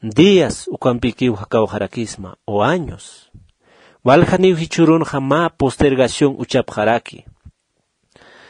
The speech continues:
Nayaja mientras huina kasina, waina kasin, tawaku kasinja, umtawaja, toktawaj,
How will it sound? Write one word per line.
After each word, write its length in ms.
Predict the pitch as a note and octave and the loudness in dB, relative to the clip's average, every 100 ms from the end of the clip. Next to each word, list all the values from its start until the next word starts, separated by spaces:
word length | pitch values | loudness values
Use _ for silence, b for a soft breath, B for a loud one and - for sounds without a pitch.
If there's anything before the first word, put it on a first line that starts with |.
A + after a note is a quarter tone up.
| b - | b -6
Nayaja 480 | A2+ D#3+ F3 D#3+ | 2 4 4 -2
mientras 540 | D3 E3 E3 D#3+ D3+ - | 2 2 2 2 0 0
huina 420 | C#3 C#3+ D3 D3 | 2 4 4 0
kasina, 520 | C#3+ B2+ D#3+ D#3 D3 | 0 0 2 2 2
waina 320 | C3+ C3 C#3 | 0 0 -2
kasin, 360 | C3+ C3+ - C#3+ | 0 -2 -2 -2
tawaku 520 | C3+ C3+ B2+ C#3 C3+ | 2 2 0 -2 -2
kasinja, 600 | C3 B2+ D#3+ D#3 D3 D3+ - | 0 0 0 -2 -2 -6 -4
umtawaja, 720 | A2+ G#2 - B2+ C3+ B2+ C3+ | -8 -8 -2 0 0 -2 -8
toktawaj, 880 | - C#3+ _ - A#2+ D#3+ F3 F#3 | -8 -10 _ -2 2 2 0 -6